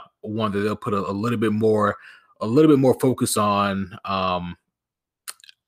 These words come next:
because I think that that one is gonna be a, a real kind of, of a sleeper hit, uh, than anything else. Uh, so I'll say look out for Armor Wars 'cause,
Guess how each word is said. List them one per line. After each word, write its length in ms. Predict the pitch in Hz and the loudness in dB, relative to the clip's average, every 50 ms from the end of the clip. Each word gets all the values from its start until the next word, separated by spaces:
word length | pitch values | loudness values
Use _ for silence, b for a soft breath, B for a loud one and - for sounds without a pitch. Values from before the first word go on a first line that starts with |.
| _ _ _ _ _ _ _ - | _ _ _ _ _ _ _ -16
because 260 | - - - 143 113 | -10 -6 -4 -2 0
I 100 | 117 110 | 0 -2
think 340 | - - - 156 165 165 147 | -2 0 0 2 2 2 2
that 260 | 127 117 110 98 92 92 | 2 0 0 -2 -2 -2
that 260 | 123 127 131 123 110 | 0 0 2 0 0
one 240 | 110 113 110 107 107 | -2 -4 -4 -4 -4
is 120 | 104 - | -6 -4
gonna 160 | - 113 107 | -4 -4 -4
be 220 | 101 98 104 104 101 | -4 -4 -4 -4 -4
a, 480 | 82 60 - - - - - - - - _ _ - - | -6 -8 -10 -10 -10 -12 -12 -14 -16 -20 _ _ -8 -6
a 100 | 113 107 | -6 -4
real 300 | 101 123 131 131 123 107 | -4 -2 -2 -2 -2 -4
kind 240 | - - 131 113 107 | -4 -4 -2 -2 -4
of, 160 | 87 82 - _ _ _ - 110 | -6 -8 -16 _ _ _ -10 -10
of 140 | 110 95 | -8 -6
a 60 | 104 98 | -6 -6
sleeper 460 | - - - 117 135 117 - 104 90 | -6 -6 -4 -4 -4 -2 -2 -6 -6
hit, 500 | - - 117 98 - - - - - - B B B B B B B B B B B B | -4 -4 -4 -4 -4 -6 -10 -12 -14 -14 B B B B B B B B B B B B
uh, 220 | - 92 90 87 85 | -4 -2 -2 -2 -4
than 100 | 92 95 | -4 -4
anything 400 | 95 92 87 - 90 87 87 87 | -4 -6 -6 -6 -6 -6 -4 -4
else. 420 | 85 80 80 78 - - - - _ _ _ _ | -6 -6 -6 -8 -10 -14 -16 -18 _ _ _ _
Uh, 140 | - 87 - | -14 -12 -12
so 340 | - - 98 87 82 85 - _ B B B B B B B B B | -10 -6 -4 -4 -4 -6 -10 _ B B B B B B B B B
I'll 140 | 101 104 | -2 0
say 320 | - - 127 113 107 107 - - - | 0 0 0 2 2 0 -2 -6 -6
look 260 | - 120 151 175 175 | -2 0 0 4 4
out 160 | 220 202 - | 4 4 4
for 120 | - 117 113 | 0 0 2
Armor 240 | 135 127 104 95 | 2 2 0 -2
Wars 400 | 87 87 82 - 85 - - - | -4 -6 -8 -10 -10 -12 -12 -14
'cause, 260 | - - 82 - - | -14 -16 -18 -18 -18